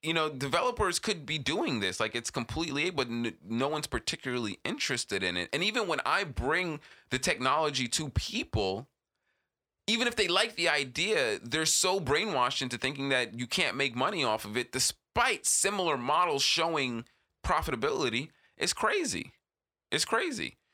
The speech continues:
It's just like, you know, in the gacha industry, why developers don't just make games that don't fall into the common pitfalls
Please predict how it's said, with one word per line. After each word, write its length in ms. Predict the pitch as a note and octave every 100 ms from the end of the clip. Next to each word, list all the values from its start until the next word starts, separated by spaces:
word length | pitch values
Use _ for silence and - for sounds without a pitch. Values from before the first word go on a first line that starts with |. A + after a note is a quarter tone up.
| _
It's 160 | D3+ E3+
just 180 | G#3+ G3+
like, 240 | G3 D#3+
you 100 | F#3
know, 280 | F3 F3 -
in 160 | E3 E3+
the 80 | E3
gacha 360 | D#3 A3+ E3+
industry, 480 | - C3+ C#3+ - D3+
why 300 | C#3 C3+ C#3
developers 580 | C#3 B2 D#3 F3+ D3+ C3+
don't 340 | - D3+ -
just 260 | - C#3 B2+
make 560 | A2+ B2+ D3+ - A2 -
games 600 | C3+ D#3+ A#2+ G#2+ A2+ - - -
that 260 | C3 G#2+ -
don't 240 | D3 D3+ - _ _ _ _ _ _ - -
fall 360 | - D3+ D3
into 180 | D3 D3+
the 160 | C3+ A#2 G2+ - - _ _
common 420 | - D#3+ E3 D#3+
pitfalls 640 | D3 G3+ - B2+ A2 A#2+